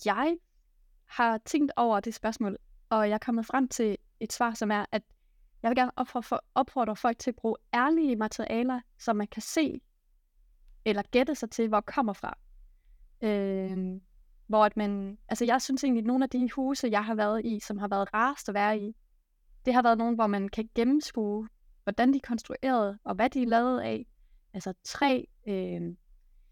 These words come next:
jeg har endda set et hus, hvor det var sådan, altså, hvor det var sådan nogle, hvor der var dele af, af deres, øh, så det, et halvhus faktisk, hvor der var dele af, øh,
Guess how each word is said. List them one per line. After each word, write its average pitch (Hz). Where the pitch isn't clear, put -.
jeg 208
har -
endda 254
set 247
et 202
hus, 269
hvor 208
det 208
var 202
sådan, 196
altså, 208
hvor 202
det 202
var 196
sådan 214
nogle, 196
hvor 220
der 208
var 202
dele 269
af, 202
af 208
deres, 196
øh, 190
så -
det, 220
et -
halvhus 294
faktisk, -
hvor 214
der 202
var 202
dele 262
af, 220
øh, 185